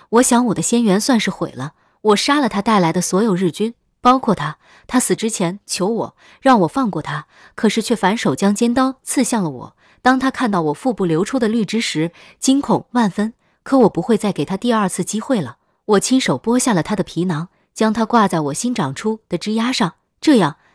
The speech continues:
他就能日日陪着我了，日复一日，年复一年。我想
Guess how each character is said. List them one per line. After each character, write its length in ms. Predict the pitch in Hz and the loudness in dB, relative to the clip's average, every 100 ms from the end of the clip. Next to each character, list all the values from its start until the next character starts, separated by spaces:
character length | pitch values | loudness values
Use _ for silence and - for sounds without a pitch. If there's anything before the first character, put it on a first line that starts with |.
| - | -6
他 120 | 254 | 0
就 120 | 254 | 2
能 160 | 202 220 | 2 2
日 160 | 254 | 0
日 120 | 214 175 | 0 -2
陪 200 | 165 160 | 0 -2
着 120 | 247 | -2
我 120 | 151 | -4
了， 200 | - 131 - _ _ | -10 -12 -14 _ _
日 160 | 277 | 0
复 180 | 247 240 | 2 2
一 100 | 151 | 0
日， 280 | 190 240 - _ _ | 0 -2 -4 _ _
年 200 | 196 208 | 2 2
复 140 | 214 233 | 2 -2
一 100 | 196 | 0
年。 260 | 156 165 - _ - | 0 -2 -6 _ -2
我 120 | 196 | 0
想 300 | 240 196 127 | 2 2 0